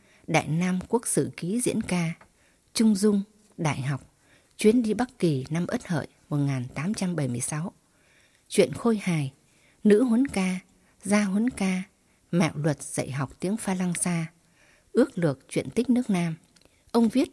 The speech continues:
về đủ loại hình văn học, dịch thuật, khảo cứu, du ký, tự điển, giáo huấn, văn phạm Việt Nam, sáng tác, vân vân.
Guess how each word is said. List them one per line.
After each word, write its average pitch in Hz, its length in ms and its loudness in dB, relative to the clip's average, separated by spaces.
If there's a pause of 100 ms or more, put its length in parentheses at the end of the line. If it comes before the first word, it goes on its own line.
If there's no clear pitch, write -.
về 151 180 4
đủ 151 280 2
loại 147 220 -2
hình 143 280 4
văn 190 200 0
học, 165 160 -4 (600)
dịch 170 200 2 (100)
thuật, 160 200 -2 (120)
khảo 135 340 -4 (100)
cứu, 214 260 2 (280)
du 220 340 2
ký, 214 280 0 (280)
tự 185 180 2
điển, 151 280 0 (420)
giáo 196 220 0
huấn, 226 360 0 (380)
văn 220 160 2
phạm - 260 -6
Việt 143 200 -4
Nam, 196 280 0 (400)
sáng 190 280 0
tác, 226 260 -4 (360)
vân 175 160 0
vân. 160 220 -2